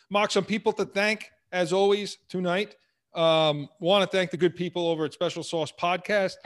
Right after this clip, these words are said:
the, uh, people over at Jag Media Productions, Corso Law Group, Arizona's leading criminal law firm. Allow us to be your voice.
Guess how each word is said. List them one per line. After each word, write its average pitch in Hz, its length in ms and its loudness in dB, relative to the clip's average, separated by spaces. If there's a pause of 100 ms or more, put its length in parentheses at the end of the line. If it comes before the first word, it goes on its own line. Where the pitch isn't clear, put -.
(340)
the, 170 260 0
uh, 160 160 6
people 180 280 0
over 165 160 2
at 131 80 -2
Jag 165 420 2
Media 180 480 0
Productions, 175 560 -4 (240)
Corso 185 300 2
Law 175 240 4
Group, 220 280 -2 (140)
Arizona's 170 540 0
leading 180 440 -4 (520)
criminal 190 320 2
law 185 180 2
firm. 196 300 -4
Allow 160 340 -2
us 170 180 -2
to 165 80 -8
be 151 140 -6
your 165 240 -2
voice. 160 460 0